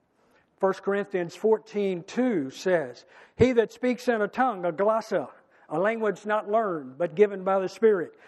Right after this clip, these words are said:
does not speak to men, but to God no one understands him." Now look at the last phrase. "Howbeit in the Spirit he speaks mysteries." The Spirit,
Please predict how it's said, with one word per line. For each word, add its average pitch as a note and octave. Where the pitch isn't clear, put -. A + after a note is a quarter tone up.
does A3
not C4
speak C4+
to G#3
men, B3
but F#3+
to G3+
God A3+
no A#3+
one A3
understands G3+
him." C4
Now E3+
look G3
at -
the F3
last F#3+
phrase. A3+
"Howbeit C4+
in A#3
the F#3+
Spirit D4
he C4+
speaks -
mysteries." G3
The G#3
Spirit, A3